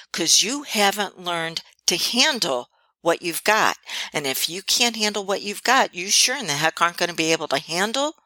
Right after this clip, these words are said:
even more. I remember asking for a new house, and my higher power said, "The reason why you want the new house is you wanna get away from the repairs that need to be on the house you're in currently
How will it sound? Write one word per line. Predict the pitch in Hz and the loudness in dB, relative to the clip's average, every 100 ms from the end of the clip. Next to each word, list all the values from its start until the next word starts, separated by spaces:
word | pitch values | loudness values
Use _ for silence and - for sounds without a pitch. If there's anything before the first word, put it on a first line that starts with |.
| _ _ _ _ | _ _ _ _
even | 202 196 190 190 | 0 0 0 -2
more. | 185 123 107 _ _ - | -2 -2 -6 _ _ 0
I | 175 | 2
remember | 196 202 185 180 | 2 0 0 2
asking | - 175 - 180 165 | 4 4 2 0 -6
for | - | -6
a | 151 | -4
new | 156 165 | -6 -4
house, | 175 160 196 - - - - - - - | 0 2 2 2 2 -4 -16 -14 -8 -2
and | 180 | 4
my | 170 | 4
higher | 170 175 170 | 4 2 2
power | - 165 165 170 | 0 0 2 2
said, | - 160 | 2 0
"The | 160 | -2
reason | 196 254 240 | 0 0 0
why | 208 | -2
you | 185 | -2
want | 175 180 - | -2 -2 -2
the | 160 | -8
new | 156 156 | -8 -2
house | 170 165 202 - - - - | 2 2 4 2 0 -10 -6
is | 160 175 | -4 -2
you | 208 | -2
wanna | 185 151 | -2 -2
get | - 180 | 2 2
away | 190 143 165 175 233 302 - _ - - | 2 2 4 6 4 0 -8 _ -20 -20
from | - - 175 160 160 - | -8 0 4 4 0 -8
the | 160 | -6
repairs | 156 - 208 202 196 180 - | -4 0 2 2 2 2 2
that | - | 0
need | 165 165 - | -4 -4 -4
to | 170 | 0
be | 156 147 147 147 - | 0 2 0 -4 -2
on | 151 | -2
the | 151 | -2
house | 160 156 - - | 0 2 2 0
you're | 151 | -2
in | 139 | -4
currently | - - 294 226 - 143 135 | -6 0 2 2 0 0 -2